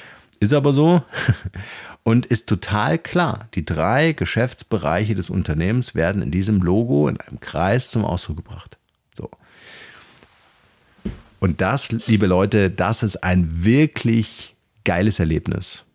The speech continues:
Ja, also in einem Markenentwicklungsprozess diese Herleitung zu bekommen, mit erarbeitet zu haben und am Ende das Branding zu sehen, das passt wie ein Maßanzug. Ja, ist was anderes. Du kannst natürlich auch bei,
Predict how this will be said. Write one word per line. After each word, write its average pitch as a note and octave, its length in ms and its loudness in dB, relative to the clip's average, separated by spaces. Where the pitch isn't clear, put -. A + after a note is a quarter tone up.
Ja, G2 280 -2
also F2 200 0
in E2 160 0
einem D#2+ 180 0
Markenentwicklungsprozess G2+ 1800 -2
diese A#2+ 340 2
Herleitung A2 600 2
zu - 180 -4
bekommen, D#3+ 720 0
mit A#2+ 380 0
erarbeitet C#3 800 -2
zu A#2 180 0
haben G#2+ 360 2
und F2+ 140 4
am E2+ 180 2
Ende C3 240 2
das G#2 140 0
Branding G#2+ 400 2
zu - 140 -4
sehen, F#2 360 2
das - 180 -4
passt - 480 -4
wie F#2+ 160 2
ein G2+ 140 6
Maßanzug. E2+ 920 -2
Ja, - 140 -6
ist - 100 -6
was A2 80 2
anderes. A2 560 0
Du G2 100 0
kannst D3 440 0
natürlich B2+ 600 2
auch G2 160 -4
bei, E2+ 460 -2